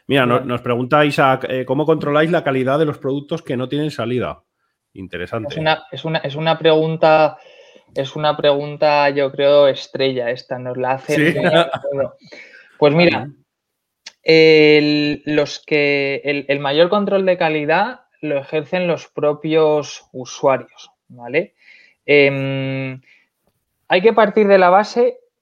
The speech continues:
Speaker 2: que los productos que se ponen en, en,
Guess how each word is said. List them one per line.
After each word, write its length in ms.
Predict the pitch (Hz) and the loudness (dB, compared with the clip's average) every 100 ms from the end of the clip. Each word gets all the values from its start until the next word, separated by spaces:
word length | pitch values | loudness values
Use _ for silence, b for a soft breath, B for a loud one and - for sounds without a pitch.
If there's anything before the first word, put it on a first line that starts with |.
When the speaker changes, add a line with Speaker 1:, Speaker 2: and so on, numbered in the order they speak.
| _ | _
Speaker 2:
que 360 | - 160 156 _ _ _ _ _ _ _ _ _ _ | 0 0 0 _ _ _ _ _ _ _ _ _ _
los 160 | 123 - | -16 -6
productos 340 | 156 190 233 | -4 0 -2
que 100 | 196 | 0
se 140 | 180 | -2
ponen 380 | 160 147 131 127 | -2 -2 -6 -12
en, 180 | 127 123 | -14 -14
en, 180 | 123 | -16